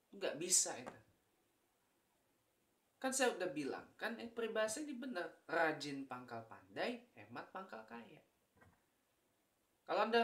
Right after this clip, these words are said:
rajin kerja, pasti jadi orang kaya. Ada hubungannya. Kalau sudah dapat duit, tak dapat gaji, ditabung, disimpan, diinvestasikan, dihemat penggunaannya, entar jadi orang kaya.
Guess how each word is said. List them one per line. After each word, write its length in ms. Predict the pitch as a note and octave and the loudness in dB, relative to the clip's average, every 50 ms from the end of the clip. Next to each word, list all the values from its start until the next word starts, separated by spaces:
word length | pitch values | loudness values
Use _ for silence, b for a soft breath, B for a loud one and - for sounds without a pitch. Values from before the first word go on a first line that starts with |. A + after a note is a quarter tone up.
| A3+ A3 | 8 8
rajin 480 | A3+ B3 C#4 C4+ - - G3 G3+ G3 F#3+ - | 8 8 8 8 6 4 0 -2 -2 -4 -6
kerja, 440 | - E3+ D#3+ D3+ B2+ - G#2+ A#2 C#3 C#3 - - _ _ _ _ - - _ _ _ _ _ _ | -8 -6 -6 -6 -6 -8 -8 -8 -8 -8 -10 -16 _ _ _ _ -20 -20 _ _ _ _ _ _
pasti 280 | - E3+ - - G#3 F3+ | -4 -2 -2 0 0 0
jadi 200 | E3 D3 C#3 C3+ | 0 0 0 -2
orang 240 | C3+ C#3 C3+ C3 C3 | -2 -2 -4 -8 -12
kaya. 280 | C3+ C3+ C#3 C3 A#2+ - _ - - _ _ _ _ _ _ _ _ _ _ _ _ _ _ _ _ _ _ _ _ _ _ _ _ | -14 -16 -16 -16 -18 -20 _ -20 -20 _ _ _ _ _ _ _ _ _ _ _ _ _ _ _ _ _ _ _ _ _ _ _ _
Ada 160 | - C#3 F3+ F#3+ | -6 -2 2 2
hubungannya. 520 | G3+ G3 G3+ A#3 B3+ C#4+ C4 A#3 D#3 - - _ _ _ _ _ _ _ _ _ _ _ _ _ _ _ _ _ _ _ _ _ _ _ _ _ _ _ _ _ _ | 2 4 4 2 2 2 0 -2 -6 -10 -14 _ _ _ _ _ _ _ _ _ _ _ _ _ _ _ _ _ _ _ _ _ _ _ _ _ _ _ _ _ _
Kalau 240 | - C3 D3+ E3+ F3+ | 0 2 4 4 4
sudah 240 | F#3 G3 F#3+ G3+ G3+ | 2 0 0 0 2
dapat 320 | G3 G3 - G3 F#3 - | 2 2 0 0 -2 -2
duit, 320 | - B3+ A#3+ E3+ E3+ F3+ F#3 - - _ _ _ _ _ _ _ _ _ _ _ - | -2 0 0 2 2 0 -2 -4 -10 _ _ _ _ _ _ _ _ _ _ _ -4
tak 180 | D#3 D3+ C3+ | -4 0 2
dapat 240 | D#3+ E3 E3 F#3 F#3 | 2 2 2 0 -2
gaji, 560 | - F3+ G3 G#3+ - - E3 D#3+ D#3 E3+ - - - _ _ _ _ _ _ _ _ _ | 0 2 2 2 2 0 -4 -4 -4 -6 -8 -14 -20 _ _ _ _ _ _ _ _ _
ditabung, 800 | - C3+ E3 F#3 F#3 G3 F#3+ G#3 G#3+ F3+ D3 C#3+ D3+ D3+ D3 C3+ A#2 A2 - _ _ _ _ _ _ - | -6 -4 -2 0 2 2 2 2 2 -2 -4 -8 -8 -8 -10 -12 -14 -16 -20 _ _ _ _ _ _ -6
disimpan, 720 | C#3 C3+ - - G#3+ A3+ G#3+ G3+ - - D#3 D3+ C#3+ C3 A2+ G2+ _ _ _ - - _ _ _ _ _ _ _ _ _ _ _ _ _ _ _ _ _ _ _ _ _ _ _ | -4 -2 -2 -2 -4 -6 -10 -12 -6 -4 -2 -2 -2 -4 -10 -14 _ _ _ -20 -20 _ _ _ _ _ _ _ _ _ _ _ _ _ _ _ _ _ _ _ _ _ _ _
diinvestasikan, 1000 | - C3+ E3+ F3+ F3 - E3 E3 - - D#3 D#3 - - G#3+ G#3 - D3+ C3+ C3+ | -4 -2 -2 -2 0 0 0 0 0 0 0 0 -2 -4 -8 -8 -6 -6 -6 -4
dihemat 600 | C#3 D3+ D3 - F#3 F#3+ G#3 G#3 F3+ D#3 C#3 C#3 | -4 -6 -6 -4 -2 -2 -2 -2 -4 -6 -6 -6
penggunaannya, 800 | - C3+ B2 A#2+ A#2 A#2 A2+ A2+ - A#2 C3+ C3+ B2+ A#2 A2+ - | -8 -10 -10 -8 -8 -8 -8 -8 -8 -8 -10 -10 -10 -12 -14 -14
entar 240 | - G3+ - B3 A#3+ | -6 -2 -2 -2 -2
jadi 240 | A3 A3 A3+ A3+ G#3+ | -2 -6 -6 -6 -4
orang 320 | G#3 G#3+ A3 A3 A3 A3 | -4 -4 -4 -4 -6 -10
kaya. 400 | - - A#3+ A#3+ A3+ G3 E3+ D#3+ | -10 -10 -10 -10 -10 -12 -14 -16